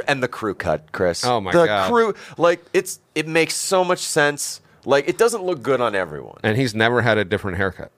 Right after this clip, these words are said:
Speaker 1: No. Uh-uh.
Speaker 2: He's never experimented. He's never like, "I'm gonna grow this out."
Speaker 1: And you
Speaker 2: No.
Speaker 1: know what? He doesn't wear jean shorts like a future rival and the guy that comes
Speaker 2: Wow.
Speaker 1: back from Afghanistan.
Speaker 2: Wow.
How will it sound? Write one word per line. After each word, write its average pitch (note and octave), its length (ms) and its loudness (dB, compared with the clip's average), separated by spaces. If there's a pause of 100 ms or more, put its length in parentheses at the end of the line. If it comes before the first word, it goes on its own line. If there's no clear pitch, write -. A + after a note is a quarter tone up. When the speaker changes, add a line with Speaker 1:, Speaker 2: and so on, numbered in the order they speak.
Speaker 1:
No. F3 300 -2 (140)
Uh-uh. A#2 220 2
Speaker 2:
He's A2+ 160 -2
never A#2+ 280 4
experimented. A2 920 0
He's F#2+ 160 -2
never G#2 180 2
like, G2 180 2
"I'm A#2+ 140 0
gonna B2 140 -2
grow G2+ 200 2
this G#2 220 -2
out." F#2 300 0
Speaker 1:
And F#2 80 -4
you F2+ 80 2
Speaker 2:
No. F2 80 0
Speaker 1:
know G#3 100 2
what? G#3+ 120 -2
He D3+ 80 -18
doesn't F3+ 340 -4
wear E3 140 -2
jean C#3 280 -8
shorts A#2 460 -2
like F#2+ 100 0
a F#2+ 60 -6
future A2 420 -2
rival F2+ 560 2
and E2+ 260 -4
the E2+ 60 -4
guy E2 220 0
that F2 180 -2
comes E2 140 -4
Speaker 2:
Wow. D2+ 40 -12
Speaker 1:
back D#2 220 -2
from D2+ 160 -12
Afghanistan. C#2 800 -10
Speaker 2:
Wow. D#2+ 540 -4